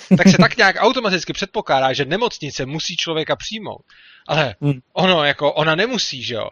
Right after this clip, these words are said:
Speaker 1: Prostě to je na
Speaker 2: No,
Speaker 1: rozhodnutí
Speaker 2: jasně, no.
Speaker 1: majitele. A v momentě, kdy majitele nemocnic
Speaker 2: Hmm.
Speaker 1: řeknou, "Hele," a, a doktoři jsou celkem pro, jako, pro očkování, takže když,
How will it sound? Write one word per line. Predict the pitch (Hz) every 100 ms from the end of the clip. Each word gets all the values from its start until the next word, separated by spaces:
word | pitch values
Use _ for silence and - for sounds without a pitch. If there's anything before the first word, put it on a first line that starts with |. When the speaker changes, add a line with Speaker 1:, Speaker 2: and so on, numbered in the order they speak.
| _ _ _
Speaker 1:
Prostě | 151 143 - 165
to | - 175
je | 175
na | 165 170
Speaker 2:
No, |
Speaker 1:
rozhodnutí | 170 143 143 143 -
Speaker 2:
jasně, |
no. | 127
Speaker 1:
majitele. | 226 120 113 104 - - - _
A | 175
v | 160
momentě, | 247 254 214 147 127
kdy | 120 151
majitele | 165 208 196 180 147
nemocnic | 147 180 190 160 175
Speaker 2:
Hmm. | 139
Speaker 1:
řeknou, | 208 214 180 120 - _ -
"Hele," | 180 233 196 - _ _ _ -
a, | 170
a | 160 165
doktoři | 151 151 - 180 170
jsou | 156 175 240
celkem | - 208 185 165 151
pro, | 151 135 131 135 135
jako, | 135 127 131 123
pro | 107 135
očkování, | 139 - 139 123 113 104
takže | 135 151
když, | 156 -